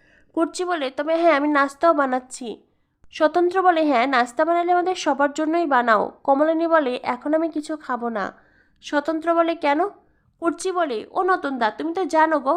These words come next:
বৌদিভাই যখন তখন খাবার খায় না।" স্বতন্ত্র বলে, "সেটা তো আমিও খাই না।" কমলিনী বলে, "আমার সাথে আর কি, হ্যাঁ? তোমরা খেয়ে নাও না।"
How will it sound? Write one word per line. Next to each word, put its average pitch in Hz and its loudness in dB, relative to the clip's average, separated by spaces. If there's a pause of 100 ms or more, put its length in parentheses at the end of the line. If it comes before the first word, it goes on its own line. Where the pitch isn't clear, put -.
(400)
বৌদিভাই 269 0
যখন 262 -6
তখন 320 -2
খাবার 269 0
খায় 233 -2
না।" 190 0 (460)
স্বতন্ত্র 294 -4
বলে, 330 2
"সেটা 269 -6
তো 277 -2 (100)
আমিও 269 0
খাই 269 -2
না।" 214 0 (720)
কমলিনী 349 4
বলে, 285 4 (160)
"আমার 262 0
সাথে 349 0
আর 359 2 (100)
কি, 262 -8 (100)
হ্যাঁ? 294 -2 (260)
তোমরা 302 0
খেয়ে 349 0
নাও 359 2
না।" 262 -2